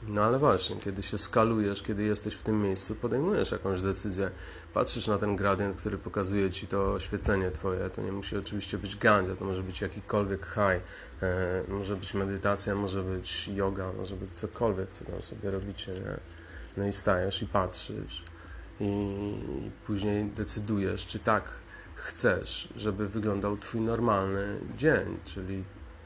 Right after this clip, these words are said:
ten sposób myślenia, czy zaadaptować, czy nie zaadaptować. Wtedy otwierają się drzwi, a ty patrzysz, czy do tego pomieszczenia warto wchodzić po prostu.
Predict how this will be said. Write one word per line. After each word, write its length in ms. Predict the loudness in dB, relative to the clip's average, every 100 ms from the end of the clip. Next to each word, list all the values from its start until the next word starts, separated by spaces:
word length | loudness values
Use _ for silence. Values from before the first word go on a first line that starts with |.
| -20 -18 -14 -6
ten 320 | -4 -2 2
sposób 480 | 2 2 -2 0 -2
myślenia, 500 | -2 0 0 -2 -2
czy 160 | -2 2
zaadaptować, 920 | 2 2 -2 -6 -4 -4 -4 -6 0
czy 180 | 0
nie 180 | 2 0
zaadaptować. 800 | 0 0 -2 -8 -8 -6 -6 -6
Wtedy 280 | -8 -8 -6
otwierają 480 | -6 -2 0 0 0
się 160 | -2
drzwi, 420 | 2 2 2 -2 -4 -8 -10 -10 -8
a 60 |
ty 140 | -6 4
patrzysz, 380 | 6 8 8 6
czy 100 | 2
do 140 | 0
tego 240 | 0 2
pomieszczenia 540 | 2 2 4 6 6 4
warto 260 | 2 0
wchodzić 460 | -2 4 4 4 -4
po 120 | -8
prostu. 480 | -8 -6 -4 -4 -6